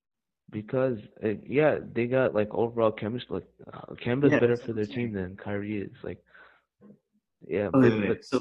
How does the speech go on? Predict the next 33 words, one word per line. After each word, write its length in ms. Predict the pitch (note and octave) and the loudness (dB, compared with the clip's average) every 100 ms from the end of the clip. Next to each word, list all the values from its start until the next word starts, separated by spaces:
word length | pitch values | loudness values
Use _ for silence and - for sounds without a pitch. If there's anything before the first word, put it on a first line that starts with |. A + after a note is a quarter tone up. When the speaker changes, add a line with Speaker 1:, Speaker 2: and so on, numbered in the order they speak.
| C3+ | 6
Speaker 2:
okay, 300 | B2+ G2 F#2+ | 6 6 2
so, 160 | - | 2
uh, 300 | - B2 A2+ - | 4 4 2 2
so 160 | C3+ | 4
we 160 | C3 C3+ | 8 8
all 100 | C#3+ | 8
know 160 | D3 | 8
we're 80 | B2 | 8
never 300 | A#2 A#2 A#2 | 6 4 2
gonna 220 | G#2+ G#2+ | 2 0
agree 220 | G2+ G#2 G#2 | -2 -2 -2
on 120 | G2+ | 0
Celtics 420 | - G2 G2 - | 0 -2 -2 -4
and 160 | G2+ A2 | -6 -2
Raptors. 600 | G2+ G2+ - F#2+ G#2+ - - _ _ _ - | -2 -2 -4 -2 -2 -4 -16 _ _ _ -6
All 100 | G#2 | -2
right, 100 | F#2 | -2
Speaker 1:
Yeah. 60 | - | -2
Speaker 2:
so 260 | - G2+ - _ _ - | -2 -2 -4 _ _ -2
we'll 140 | A#2 | 4
go 120 | C3 | 6
to 200 | C3 A2 | 6 6
Heat. 440 | G2+ C3 G2+ - - _ _ _ _ _ _ | 6 6 6 2 -8 _ _ _ _ _ _
Speaker 1:
And 120 | G#2 G#2+ A#2 | -6 -6 -6
Sixers, 320 | A2+ C3 C3 - | -4 -4 -4 -4
Heat 140 | A#2+ | -6
versus 300 | A#2 A#2+ G#2+ - | -6 -8 -10 -8
Sixers? 340 | A#2 - B2+ - - - - | -10 -8 -14 -14 -20 -18 0
Speaker 2:
No, 140 | B2+ | 0
Heat 260 | G#2+ D#3 E3+ | 2 2 4
and 80 | B2 | 6
Speaker 1:
Or 60 | |
Speaker 2:
Raptors. 140 | G#2 | 6